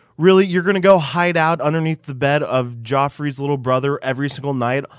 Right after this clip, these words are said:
on the off chance that something might happen while he was sleeping?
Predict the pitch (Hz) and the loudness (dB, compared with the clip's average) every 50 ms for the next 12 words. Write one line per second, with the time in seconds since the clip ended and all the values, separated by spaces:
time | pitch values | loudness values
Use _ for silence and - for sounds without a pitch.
0 | _ _ _ - 127 131 131 110 123 123 135 123 - - 143 135 135 135 - 131 | _ _ _ -4 -2 -2 -2 0 0 0 0 0 -4 -6 -6 -4 -4 -4 -4 -6
1 | 110 113 - 127 - - 123 117 117 120 123 120 113 117 113 123 120 135 131 120 | -6 -4 -6 -8 -8 -6 -6 -2 -2 -2 -2 -2 -4 -2 -2 -2 -2 -2 -4 -2
2 | 120 117 113 107 101 - - - 104 107 117 117 - 147 151 165 165 | -2 -2 -2 -4 -8 -10 -12 -8 -6 -6 -6 -6 -6 -6 -6 -6 -6